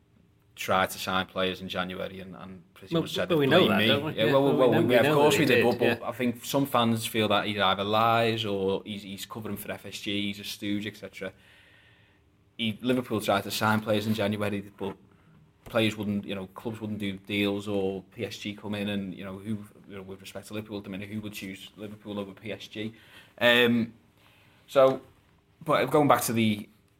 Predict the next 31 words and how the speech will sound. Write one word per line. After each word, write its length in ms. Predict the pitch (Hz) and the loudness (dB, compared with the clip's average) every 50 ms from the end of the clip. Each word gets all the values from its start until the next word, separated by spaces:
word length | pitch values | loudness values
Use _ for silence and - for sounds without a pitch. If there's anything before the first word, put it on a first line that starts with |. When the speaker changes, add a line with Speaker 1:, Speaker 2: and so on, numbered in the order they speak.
| _ _ _ _ _ _ - | _ _ _ _ _ _ -8
Speaker 1:
original, 460 | 120 110 117 117 120 127 120 117 113 - - - _ _ - | -2 0 0 0 0 0 -2 -2 -2 -4 -14 -20 _ _ -6
um, 460 | 95 101 98 95 98 98 98 98 98 - - - | -2 0 0 0 0 -2 -4 -8 -10 -14 -18 -12
you 100 | 92 98 | -8 -8
know, 160 | 98 95 95 - - - - - - - - - - - - - - | -6 -6 -8 -10 -16 -20 -20 -20 -20 -20 -20 -20 -20 -16 -16 -14 -12
is 120 | - 113 | -10 -8
the 100 | - 110 | -6 -4
squad 320 | 107 - - 107 101 104 - | -4 -2 -2 -4 -4 -4 -4
big 160 | 107 101 117 | -6 -2 -2
enough? 340 | 120 117 110 - - - - _ _ _ _ _ _ _ _ _ _ _ _ _ _ _ _ _ _ | -2 -2 -2 -4 -10 -20 -20 _ _ _ _ _ _ _ _ _ _ _ _ _ _ _ _ _ _
You 120 | - 127 120 | -6 -6 -4
just 180 | 123 143 - | -4 -4 -4
get 140 | - 151 147 | -4 -6 -8
the 60 | - | -8
feeling 240 | 135 - 135 131 120 | -6 -2 0 2 2
that 160 | 113 104 107 | 2 0 -2
he, 320 | - 110 110 107 - - - - | -4 -6 -8 -8 -10 -14 -20 -20
he 120 | - - 117 | -18 -16 -16
feels 400 | - - - 123 123 135 139 131 | -12 -6 -2 0 0 0 0 0
that 140 | 120 107 107 | -2 -2 -2
it 120 | 95 - | -2 -6
isn't. 360 | 110 110 120 131 127 - - - - | -6 -6 -6 -6 -8 -10 -14 -14 -10
Uh, 160 | - 101 110 | -8 -8 -6
sorry, 240 | 110 - 131 120 113 | -2 0 2 2 2
is 100 | 104 - | 0 0
it 60 | 104 | -4
strong 300 | 95 - - 107 113 120 | -6 -2 0 2 2 4
enough? 220 | 127 131 127 - - | 2 2 0 -2 -6
You 60 | 120 | -12
just 140 | 127 131 - | -10 -10 -8
feel 220 | - 131 123 117 | -4 -2 -2 0
that 200 | 113 107 - - | 0 -2 -2 -4